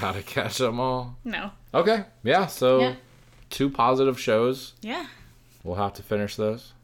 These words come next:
Speaker 2: Mm-hmm.
Speaker 1: Or finish one, and then you finish the other one, and then I'll maybe check it out if
Speaker 2: You feel like it?
Speaker 1: Yeah.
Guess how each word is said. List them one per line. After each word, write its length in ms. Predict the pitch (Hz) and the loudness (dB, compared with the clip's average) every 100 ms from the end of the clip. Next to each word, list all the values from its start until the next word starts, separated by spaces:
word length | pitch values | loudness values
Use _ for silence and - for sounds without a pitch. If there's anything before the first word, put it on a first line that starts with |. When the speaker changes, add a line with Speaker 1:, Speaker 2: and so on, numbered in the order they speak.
| - | -8
Speaker 2:
Mm-hmm. 340 | 233 277 370 | -4 -4 -6
Speaker 1:
Or 280 | 175 175 202 _ _ _ _ _ _ | -8 -8 -10 _ _ _ _ _ _
finish 340 | _ 101 95 92 | _ -6 -6 -6
one, 600 | 95 92 95 95 95 95 | -6 -4 -4 -6 -8 -12
and 120 | 92 | -12
then 220 | 92 87 85 | -10 -10 -10
you 80 | 87 | -12
finish 420 | - 92 92 - | -10 -10 -10 -10
the 140 | 95 | -6
other 180 | 92 95 | -4 -4
one, 300 | 95 95 101 - - | -4 -6 -8 -14 -14
and 100 | 80 | -12
then 80 | |
I'll 280 | 78 78 80 - | -10 -10 -12 -14
maybe 300 | 85 85 85 | -8 -6 -6
check 240 | 82 92 90 | -6 -6 -6
it 100 | 90 | -4
out 400 | 90 92 - - | -4 -4 -8 -14
if 500 | - 90 90 - - - | -14 -12 -12 -18 -20 -18
Speaker 2:
You 140 | 202 196 | -14 -12
feel 180 | 196 | -10
like 180 | 185 196 | -10 -10
it? 160 | 208 - | -14 -8
Speaker 1:
Yeah. 340 | - 95 85 | -2 -2 -2